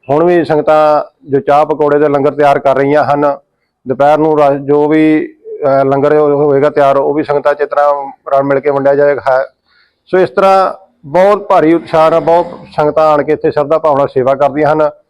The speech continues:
ਸੋ ਵੱਡਾ ਕਾਰਨ ਇਹ ਵੀ ਹੈ ਕਿ ਜੋ ਨਗਰ ਦੇ ਨੌਜਵਾਨ, ਇਲਾਕੇ ਦੇ ਨੌਜਵਾਨ ਹਨ, ਉਹ ਵੀ ਇੱਥੇ ਇਕੱਠੇ ਹੋ ਕੇ ਸੇਵਾ ਕਰਦੇ ਹਨ। ਉਹਦਾ ਇਹ ਕਾਰਨ ਹੈ ਕਿ ਅਸੀਂ ਉਹਨਾਂ ਨੂੰ ਪ੍ਰੇਰਦੇ ਹਾਂ ਕਿ ਭਾਈ ਨਸ਼ਿਆਂ ਤੋਂ ਛੱਡੋ,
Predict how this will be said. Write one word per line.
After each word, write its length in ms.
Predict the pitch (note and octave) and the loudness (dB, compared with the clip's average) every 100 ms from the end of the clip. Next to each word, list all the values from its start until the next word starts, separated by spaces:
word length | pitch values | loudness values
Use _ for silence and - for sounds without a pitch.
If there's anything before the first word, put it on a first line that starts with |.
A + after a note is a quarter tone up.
| _ _ _ _ | _ _ _ _
ਸੋ 120 | E3+ | -2
ਵੱਡਾ 280 | E3+ D#3 E3 | 0 2 2
ਕਾਰਨ 300 | E3+ D#3+ D#3+ | 2 2 0
ਇਹ 100 | D#3+ | 2
ਵੀ 200 | F3 E3+ | 2 4
ਹੈ 300 | E3+ E3+ - | 4 2 -2
ਕਿ 300 | - E3+ - | -6 -8 -8
ਜੋ 340 | D#3+ D#3+ E3+ | -2 -2 0
ਨਗਰ 300 | E3 D#3 D3+ | -2 0 0
ਦੇ 120 | D#3 E3+ | 0 2
ਨੌਜਵਾਨ, 400 | D#3 D#3 D3+ D#3+ | 2 0 0 0
ਇਲਾਕੇ 320 | D#3 D3 D#3+ | 0 0 0
ਦੇ 80 | D#3+ | 0
ਨੌਜਵਾਨ 440 | D3 D3 D3+ D3+ | 0 0 0 0
ਹਨ, 60 | D#3+ | 0
ਉਹ 160 | D#3 | 0
ਵੀ 80 | E3+ | 0
ਇੱਥੇ 140 | D3+ | -2
ਇਕੱਠੇ 300 | E3 - E3 | -4 -4 0
ਹੋ 100 | E3 | 0
ਕੇ 140 | D3 D3+ | 0 -2
ਸੇਵਾ 280 | - C#3+ D3 | 0 0 0
ਕਰਦੇ 280 | C#3+ C3+ | 0 0
ਹਨ। 260 | D3 C#3+ B2+ - _ _ _ _ | 0 0 -2 -6 _ _ _ _
ਉਹਦਾ 260 | E3+ F3 F3+ | -2 2 2
ਇਹ 100 | F3+ | 2
ਕਾਰਨ 240 | F3+ E3+ | 2 2
ਹੈ 120 | F3 E3+ | 2 2
ਕਿ 180 | F3+ | 2
ਅਸੀਂ 240 | E3 F3 F3 | 2 2 0
ਉਹਨਾਂ 140 | F3 | 0
ਨੂੰ 80 | F3 | -2
ਪ੍ਰੇਰਦੇ 400 | D#3+ D3+ C#3+ E3 | 0 0 0 0
ਹਾਂ 280 | E3 E3 D#3 - _ _ _ - | 2 2 -2 -8 _ _ _ -4
ਕਿ 80 | D3+ | -2
ਭਾਈ 280 | D#3+ D3+ | 0 0
ਨਸ਼ਿਆਂ 340 | D#3 D#3 E3+ D#3 | 2 0 0 0
ਤੋਂ 160 | E3+ | 0
ਛੱਡੋ, 460 | D#3 D3 D3+ E3 D#3+ | -2 -2 0 0 0